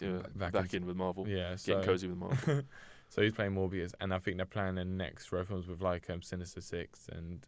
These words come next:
Speaker 2: all those kind of
Speaker 1: Oh,
Speaker 2: films.
Speaker 1: that's gonna be interesting.
Speaker 2: They're big good films.
Speaker 1: But so you said Marvel and Sony are, are allowed to use same characters
Speaker 2: We're,
Speaker 1: because
Speaker 2: no,
Speaker 1: they're
Speaker 2: we're
Speaker 1: using Mysterio in the Far From Home. Do you
Speaker 2: Yeah,
Speaker 1: think Sony
Speaker 2: I, th-,
Speaker 1: will
Speaker 2: I
Speaker 1: be
Speaker 2: think
Speaker 1: allowed
Speaker 2: it's,
Speaker 1: to use
Speaker 2: I
Speaker 1: him?
Speaker 2: think no, I don't think Mys-, I think it's only the Spider-Man specific character. I think it's only Spider-Man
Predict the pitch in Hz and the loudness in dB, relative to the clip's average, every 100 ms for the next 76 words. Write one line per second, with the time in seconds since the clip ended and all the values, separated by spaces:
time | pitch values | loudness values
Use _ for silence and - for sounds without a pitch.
0 | - 101 92 87 - 82 85 - 90 90 | -10 -4 -4 -4 -6 -8 -6 -6 -4 -4
1 | - 71 76 - - - - 90 92 85 | -6 -8 -8 -10 -12 -12 -6 -4 -2 -4
2 | - 80 82 - 107 101 - _ - - | -6 -8 -8 8 10 10 8 _ -20 -20
3 | _ _ - - - - 117 113 120 113 | _ _ -16 -14 0 6 8 10 8 10
4 | 113 107 107 104 98 92 113 104 101 101 | 8 8 6 4 2 4 6 8 6 6
5 | 104 98 - - - 113 95 98 - 98 | 4 4 2 -12 0 2 6 4 6 4
6 | 92 - - 110 98 - - - - 117 | 2 -2 -2 0 0 -2 -10 -10 2 4
7 | 107 127 135 - 151 120 123 117 135 127 | 6 6 6 2 0 8 8 10 10 12
8 | 131 147 151 135 - 156 156 110 101 98 | 12 12 8 6 8 10 10 10 6 4
9 | 95 - - 104 101 98 110 - 123 120 | -2 -2 4 4 6 4 4 6 10 12
10 | 110 110 120 127 131 143 131 131 135 127 | 12 12 12 10 8 8 8 6 6 6
11 | 131 127 117 104 98 117 123 120 113 - | 6 6 6 8 8 6 2 0 -2 -4
12 | - 110 131 123 117 123 117 107 98 - | -2 2 2 2 4 6 6 4 2 4
13 | 104 101 98 95 95 92 87 - 104 - | 6 6 6 2 0 0 -4 -10 -10 -8
14 | - - 87 71 - - 101 101 98 92 | -8 -6 -4 -6 -6 -8 -6 -4 -4 -4
15 | 92 - 78 58 | -4 -2 -2 -2